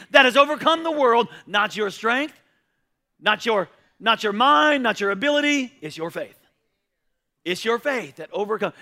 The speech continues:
Romans chapter eight, verse thirty-seven. "No, in all these things, we are more than conquerors through him who loved us." God has given us,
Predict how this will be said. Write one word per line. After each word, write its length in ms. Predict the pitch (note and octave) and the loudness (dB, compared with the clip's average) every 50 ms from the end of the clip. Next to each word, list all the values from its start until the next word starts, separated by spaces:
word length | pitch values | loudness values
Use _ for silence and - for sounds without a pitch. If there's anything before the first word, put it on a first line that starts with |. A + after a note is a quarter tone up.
| - - | -16 -10
Romans 280 | D#3 G3 G3 G3+ F#3+ | -6 -6 -6 -6 -4
chapter 240 | - G#3 G3+ - G3+ | -2 -4 -4 -4 -6
eight, 200 | F#3+ E3+ F#3 F3+ | -8 -6 -6 -6
verse 160 | D#3+ F3+ F3 | -8 -10 -12
thirty-seven. 540 | - F3+ F3+ F#3 F#3 - - C#4 C4+ A3+ E3 - - - _ - | -10 -10 -10 -8 -6 -2 -2 -2 -2 -2 -6 -10 -16 -20 _ -16
"No, 440 | D3 E3+ F3+ F3+ G3 A3+ B3 B3+ | -12 -8 -4 -2 0 0 -2 -2
in 360 | - - G#3+ G#3 G3+ F#3+ E3 - _ _ _ _ _ - | -4 -4 -4 -2 -2 -4 -6 -10 _ _ _ _ _ 2
all 640 | A#3 C#4 D4+ D4+ D4 C4+ A#3 F#3+ D3+ B2+ A#2 - _ _ _ _ | 4 6 8 8 8 8 6 4 0 -4 -10 -16 _ _ _ _
these 360 | D3+ F#3+ G#3+ F#3+ F3+ - - | -6 -4 -4 -2 -4 -6 -8
things, 400 | F#3+ G3 D#3+ B2+ A#2 A2+ - - _ _ _ - | -12 -12 -12 -14 -16 -20 -20 -20 _ _ _ -12
we 180 | F3+ A#3 A#3+ | -6 -2 0
are 200 | A3+ A3+ G#3+ F#3 - - - _ _ | 2 2 2 2 0 -6 -20 _ _
more 500 | - D#3+ F3+ G3 A3+ D4 D#4 E4 E4+ F4 | -18 -14 -10 -4 -2 0 2 2 2 2
than 180 | E4 E4+ E4 C4+ | 2 0 0 0
conquerors 760 | - - C#4 C4 A#3 A3 G#3+ A3 G#3 G#3 A#3 C4 B3 - - _ _ _ _ _ _ | 2 2 2 2 2 0 -2 -2 0 0 0 -2 -4 -6 -14 _ _ _ _ _ _
through 360 | - A3+ D4+ D#4+ E4 E4+ E4 C4+ | -6 -2 0 2 2 2 0 0
him 760 | - - F4+ F4+ E4 C#4+ A3 G3+ A#3 D4 E4+ F4 D#4+ A#3 - _ _ _ _ _ _ _ _ - | 0 0 2 2 4 4 2 2 0 0 -2 -6 -8 -10 -12 _ _ _ _ _ _ _ _ -6
who 160 | - E4 D#4+ | -4 -2 0
loved 340 | D#4 E4 E4 E4+ E4+ E4 D4 | 2 2 2 2 0 0 0
us." 460 | C#4 A#3 F3+ D#3+ - - - - - _ _ _ _ _ _ _ _ _ _ _ F3 | 0 0 0 -2 -6 -10 -12 -12 -14 _ _ _ _ _ _ _ _ _ _ _ _
God 260 | F3+ C#4+ D4 D#4+ E4 | -2 0 2 2 2
has 180 | D#4+ D4+ A#3+ A3 | 2 0 -2 -4
given 300 | F#3 F3 - D#4 E4 E4+ | -8 -4 0 0 2 2
us, 140 | D#4 B3+ - | 2 0 0